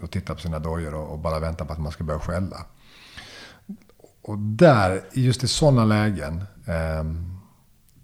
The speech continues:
då gäller det verkligen, tycker jag, att ha, ha is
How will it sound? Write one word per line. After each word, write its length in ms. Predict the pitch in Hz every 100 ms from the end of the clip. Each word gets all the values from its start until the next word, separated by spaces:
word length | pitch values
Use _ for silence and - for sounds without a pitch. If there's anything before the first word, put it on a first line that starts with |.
| - - _ -
då 340 | 104 113 95
gäller 240 | 98 82
det 80 | 82
verkligen, 500 | 82 87 - 76 76 - -
tycker 240 | - 104
jag, 180 | 95 76 80
att 140 | -
ha, 320 | 82 71 67 - - - -
ha 260 | - 80 85
is 500 | - 80 73 - -